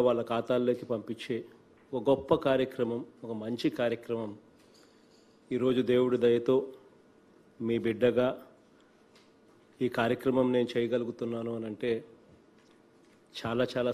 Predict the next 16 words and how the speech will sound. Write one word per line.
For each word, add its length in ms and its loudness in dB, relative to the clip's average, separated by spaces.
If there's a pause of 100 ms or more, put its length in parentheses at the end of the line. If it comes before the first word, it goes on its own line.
సంతోషంగా 520 -6 (100)
ఉందని 280 -6 (340)
ఈ 20 -8 (100)
సందర్భంగా 560 -2 (1040)
ప్రతి 220 2 (100)
రైతన్నకు 460 0 (100)
తెలియజేస్తా 680 -4
ఉన్నాను. 240 -12 (2750)
మీరంతా 400 4 (100)
కూడా 160 8 (320)
గమనిస్తూనే 640 2
ఉండింటారు, 480 -4 (1400)
కోవిడ్లో 460 6 (200)
కష్టకాలంలో 680 2 (140)
ఉన్నప్పటికీ 500 0 (100)
కూడా 200 -2